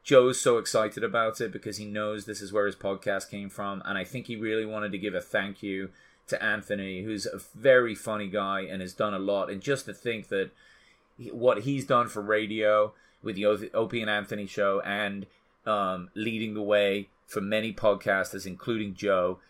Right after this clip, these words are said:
to create his podcast, you know, you just have to give a big shout out to Anthony and say, "You're fucking awesome." And thank you guys for listening,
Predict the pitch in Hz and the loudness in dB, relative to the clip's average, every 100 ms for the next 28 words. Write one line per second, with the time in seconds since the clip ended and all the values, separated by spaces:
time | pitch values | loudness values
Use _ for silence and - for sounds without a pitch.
0 | _ - 110 107 104 95 92 110 - 101 | _ -8 -6 -2 -2 -2 -2 -6 0 0
1 | 95 - 95 90 - - _ - 110 98 | 2 2 2 2 -4 -14 _ -6 -2 -2
2 | 95 98 117 107 107 - 95 107 95 90 | -4 -4 -2 4 2 2 -2 -2 -2 -4
3 | 104 - 107 98 90 - 85 90 90 90 | -6 0 2 2 0 -2 -4 -4 -6 -10
4 | 87 87 98 92 90 - 104 95 90 85 | -10 -6 -2 -2 -4 -4 -4 -4 -8 -10
5 | 85 85 78 92 90 92 143 139 131 127 | -12 -12 -10 -8 -8 2 4 4 -4 2
6 | 120 120 117 110 110 113 - 117 110 110 | 6 8 6 2 0 0 0 -4 -6 -8